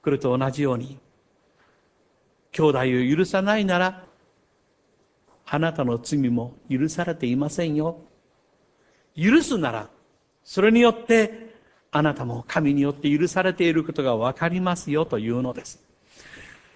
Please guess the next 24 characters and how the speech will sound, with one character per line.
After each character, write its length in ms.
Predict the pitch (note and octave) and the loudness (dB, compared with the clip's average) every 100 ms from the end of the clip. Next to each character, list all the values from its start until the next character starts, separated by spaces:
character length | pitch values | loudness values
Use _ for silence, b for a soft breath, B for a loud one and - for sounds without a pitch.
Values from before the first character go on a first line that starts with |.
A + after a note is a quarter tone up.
| B B B _ _ _ _ _ - | B B B _ _ _ _ _ -8
こ 100 | F#3+ | -2
の 80 | F#3 | -2
し 140 | - | 0
も 100 | F#3 | 0
べ 120 | F#3+ | 0
が、 260 | F3+ F3+ D#3+ - - _ _ _ _ _ _ | 0 -2 -2 -10 -20 _ _ _ _ _ _
他 280 | - F#3+ A#3 | -4 -2 2
の 120 | B3+ | 4
仲 260 | A#3+ A3+ B3 | 4 4 4
間 120 | A#3+ | 6
を 100 | F#3+ | 6
許 180 | D#3+ A3 | 6 4
す 80 | A3+ | 4
こ 100 | F#3 | 2
と 100 | F3 | 4
が 120 | D3+ | 2
で 100 | C#3+ | 2
き 120 | D3 | 2
な 100 | G3 | 2
か 120 | G3+ G3+ | 4 0
っ 60 | |
た 160 | - D3 | 0 -2
の 120 | C#3 | 0
は 180 | C#3+ | 0